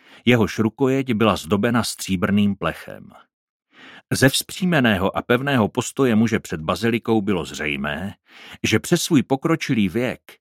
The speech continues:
svůj vzácný meč nenosí stále ještě jen pro ozdobu, ale je schopen jej bez rozpaků použít.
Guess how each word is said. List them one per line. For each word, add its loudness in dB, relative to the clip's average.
svůj 2
vzácný 2
meč -2
nenosí 0
stále 0
ještě -2
jen 0
pro -10
ozdobu, 0
ale 4
je 0
schopen -2
jej 0
bez 0
rozpaků -2
použít. -8